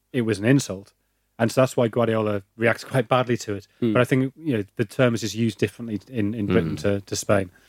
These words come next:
Speaker 2: But
Speaker 1: So it's when we first kind of became aware of this
Speaker 3: Yeah.
Speaker 1: thing we call tiki-taka,
Speaker 3: Mm-hmm.
Speaker 1: which he would call juego de posición.
Speaker 3: Of course.
Speaker 2: Yeah. <laughs> But, I mean, that, I suppose this, that Xavi Iniesta, the carousel,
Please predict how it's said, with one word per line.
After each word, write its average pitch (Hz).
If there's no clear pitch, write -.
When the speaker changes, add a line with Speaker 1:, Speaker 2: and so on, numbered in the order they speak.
Speaker 2:
But -
Speaker 1:
So -
it's 120
when 139
we 147
first 123
kind 110
of 104
became 110
aware 110
of 101
this 101
Speaker 3:
Yeah. 110
Speaker 1:
thing 135
we 117
call 113
tiki-taka, 101
Speaker 3:
Mm-hmm. 87
Speaker 1:
which -
he 120
would 110
call 101
juego 104
de 95
posición. 101
Speaker 3:
Of 117
course. 101
Speaker 2:
Yeah. 104
<laughs> 214
But, 233
I 233
mean, 190
that, 202
I 170
suppose 165
this, -
that 135
Xavi 123
Iniesta, 110
the 101
carousel, 117